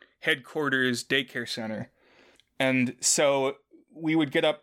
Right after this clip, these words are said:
early, early, and in the time before they'd go to work and take me to the daycare,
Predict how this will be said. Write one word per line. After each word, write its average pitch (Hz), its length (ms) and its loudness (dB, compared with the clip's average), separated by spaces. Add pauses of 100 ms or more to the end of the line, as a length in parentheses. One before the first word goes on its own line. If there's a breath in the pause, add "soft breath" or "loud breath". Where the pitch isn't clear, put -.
early, 147 340 2
early, 131 440 2 (800)
and 127 560 2 (200)
in 147 280 0
the 139 80 -2
time 143 520 0
before 139 800 0
they'd 139 220 -2
go 143 100 2
to 139 80 2
work 135 300 2
and 131 100 -4
take 143 220 -4
me 143 80 -2
to 135 100 0
the 127 80 -2
daycare, 131 640 0